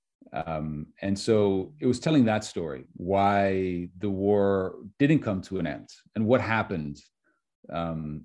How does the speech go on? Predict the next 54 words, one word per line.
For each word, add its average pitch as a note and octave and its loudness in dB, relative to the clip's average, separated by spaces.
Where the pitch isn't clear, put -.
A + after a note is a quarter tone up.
since, - -6
since G2+ -6
that F2+ -2
moment. F2+ -4
The G#2 -2
previous C#3 4
phase C#3+ 6
of G#2+ -2
the F#2+ -6
war, F#2 -2
I F#2+ 0
also G2 -4
told G2+ -2
in E2+ 0
a, E2 -4
in F2+ -2
a, F2 -4
in F#2+ -4
a F2+ -2
separate A#2 0
book, F2 -6
Dancing G2 -2
in F#2 -4
the F2 -6
Glory E2+ -4
of D#2 -10
Monsters, F2 -8
that F2 -8
I F2 -4
wrote E2+ -6
before E2+ -8
this D#2+ -10
one. D#2+ -8
And D#2+ -10
so G#2+ 0
my A2 2
interest B2 0
was F#2+ -4
now F#2+ -2
to F#2 -10
try G#2 -2
to E2 -4
extend A2+ 2
that G2 0
historical G#2 -2
trajectory B2 0
and A2 2
just A2 -6
tell B2+ 2
the - -6
story, F#2+ -6
w-, F2+ -16
what G#2+ -2
happened. F2 -6